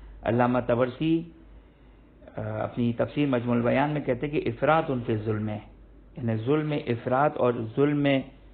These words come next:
ज्यादती, यानी जुल्म में भी ज्यादती।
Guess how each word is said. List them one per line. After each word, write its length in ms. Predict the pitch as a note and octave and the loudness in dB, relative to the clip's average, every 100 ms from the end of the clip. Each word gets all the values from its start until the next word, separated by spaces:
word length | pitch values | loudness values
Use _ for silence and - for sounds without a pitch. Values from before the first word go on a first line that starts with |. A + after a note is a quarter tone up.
| - - | -20 -12
ज्यादती, 920 | A#2+ A#2 B2+ B2+ B2 - F3+ F#3+ - - - - | -8 2 4 4 2 -2 0 0 -6 -14 -20 -6
यानी 200 | A#2+ A2+ | -2 0
जुल्म 280 | B2 F#3+ F3+ | 4 4 6
में 120 | D#3+ | 2
भी 140 | C3 | 2
ज्यादती। 540 | A2 A2 A2 - G#2+ | 0 0 0 -4 -8